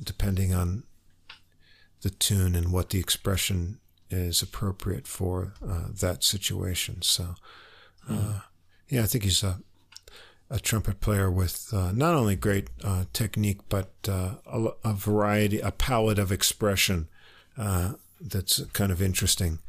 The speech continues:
Speaker 1: And so he always, uh, surprises me with, you know, what he pulls out in a particular situation.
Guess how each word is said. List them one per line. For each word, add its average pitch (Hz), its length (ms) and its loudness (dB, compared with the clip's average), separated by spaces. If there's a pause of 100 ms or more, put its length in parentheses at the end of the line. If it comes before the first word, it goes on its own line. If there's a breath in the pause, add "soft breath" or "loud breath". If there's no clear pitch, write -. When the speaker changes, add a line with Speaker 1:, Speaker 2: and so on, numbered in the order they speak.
(460 loud breath)
Speaker 1:
And 98 200 -2
so 101 160 2
he 101 140 2
always, 110 440 4
uh, 98 140 2
surprises 101 680 2
me 92 140 2
with, - 580 -4 (600 loud breath)
you 110 80 -4
know, 98 80 2
what 98 120 2
he 92 60 2
pulls 95 420 0
out 92 220 0
in 95 160 2
a 95 60 2
particular - 540 -2
situation. 95 760 -2